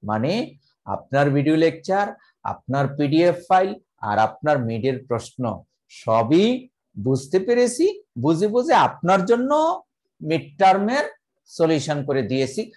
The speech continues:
তবে আমি নিজে থেকে কিছুই বুঝি নাই এবং আমার মাথায় কিছুই নাই স্যার। বুঝতে পেরেছ? এবং স্যার আমরা এটা গ্রুপে করেছি,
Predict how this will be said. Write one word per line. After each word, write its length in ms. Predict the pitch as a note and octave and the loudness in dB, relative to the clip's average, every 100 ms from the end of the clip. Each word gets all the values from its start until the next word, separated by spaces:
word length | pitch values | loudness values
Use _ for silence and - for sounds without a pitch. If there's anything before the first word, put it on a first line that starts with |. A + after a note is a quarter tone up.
| _ | _
তবে 200 | C4+ B3+ | 0 4
আমি 260 | G#3 F3 D#3+ | 4 2 0
নিজে 300 | D#3+ E3+ F#3+ | 0 0 0
থেকে 280 | E3 C3+ C3+ | -2 -6 -4
কিছুই 300 | D#3 - C#3 | -6 -4 -4
বুঝি 320 | C#3+ D3 F3 | -2 -2 0
নাই 260 | G#3 C4 - - - | 0 -2 -6 -18 -8
এবং 220 | A2 C3 | -4 -2
আমার 240 | B2 B2 G#2+ | -2 -2 -2
মাথায় 460 | A2 C3 C#3 F3 | -2 -2 0 -2
কিছুই 420 | D#3+ F#3+ - C3+ | 0 -6 -6 -4
নাই 220 | A2 G#2 F#2 | -4 -4 -8
স্যার। 240 | - - - _ _ _ _ _ _ _ _ _ _ _ _ _ _ _ _ _ _ _ _ _ _ - | -14 -18 -18 _ _ _ _ _ _ _ _ _ _ _ _ _ _ _ _ _ _ _ _ _ _ -12
বুঝতে 280 | G#2 A2+ - | -10 -8 -6
পেরেছ? 380 | C#3 F3 F#3 F#3 F3 - - _ _ _ _ _ - | -2 0 2 4 2 2 -10 _ _ _ _ _ -2
এবং 240 | D3 F#3 | 2 2
স্যার 220 | F#3 G3+ F3+ | 0 0 0
আমরা 260 | E3+ F#3 | 2 4
এটা 160 | F#3 G3 | 2 2
গ্রুপে 420 | C3 A#2+ B2 D3+ | -2 -2 -2 -2
করেছি, 580 | E3+ F#3 C#3 - F#2 | -2 -2 -2 -6 -12